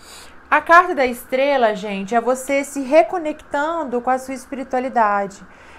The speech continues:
É você se reconectando com o seu brilho, é você brilhando. A carta da estrela. É você, de repente, descobrindo um potencial mediúnico que você se torna um canal. Você é um canal de manifestação,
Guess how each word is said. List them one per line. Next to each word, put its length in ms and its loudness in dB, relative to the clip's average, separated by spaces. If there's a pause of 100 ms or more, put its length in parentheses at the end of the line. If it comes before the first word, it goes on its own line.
É 100 2
você 300 2
se 100 -4
reconectando 1000 0
com 140 -8
o 60 -8
seu 260 -4
brilho, 500 -4
é 60 2
você 280 -4
brilhando. 840 -6 (680)
A 60 -8
carta 340 0
da 120 -6
estrela. 680 -12 (280)
É 100 0
você, 340 2
de 120 -2
repente, 440 -2
descobrindo 540 -10
um 80 -8
potencial 540 0
mediúnico 760 -6
que 80 -16
você 240 -6
se 120 -14
torna 260 0
um 60 -12
canal. 640 -2 (260)
Você 160 -4
é 20 2
um 80 -2
canal 440 0
de 100 -10
manifestação, 1120 -10